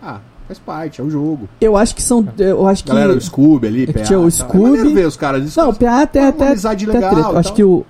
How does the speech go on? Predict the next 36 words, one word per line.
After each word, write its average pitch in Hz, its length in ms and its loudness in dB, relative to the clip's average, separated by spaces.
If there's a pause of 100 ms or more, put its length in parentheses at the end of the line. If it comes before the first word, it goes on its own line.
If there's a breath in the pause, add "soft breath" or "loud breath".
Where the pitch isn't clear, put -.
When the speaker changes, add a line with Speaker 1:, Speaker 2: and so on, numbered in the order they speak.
(140)
Speaker 2:
a, 165 80 0
o 156 260 2
exemplo 160 340 2
é 185 40 2
o 170 60 2
Thiago, 233 480 0
o 226 40 4
Abravanel 170 680 2
e 233 80 6
o 233 120 6
Scooby. - 480 0
Speaker 1:
É. 240 320 -6
Speaker 2:
Eu 175 60 4
acho 196 160 -2
que 254 60 2
os 208 100 4
dois 226 320 2
eram 247 200 2
de, 233 320 2
se 233 140 0
juntasse 220 480 2
os 202 120 2
dois 214 320 2
ia 226 240 2
melhorar, 214 480 0
porque 185 160 -2
assim, 175 200 0 (240 loud breath)
eu 170 80 0
acho 180 80 0
que - 80 -2
o - 40 0
Thiago 208 320 -2
levava 214 440 2
a 240 60 2
sério 196 460 2
o, 139 920 -2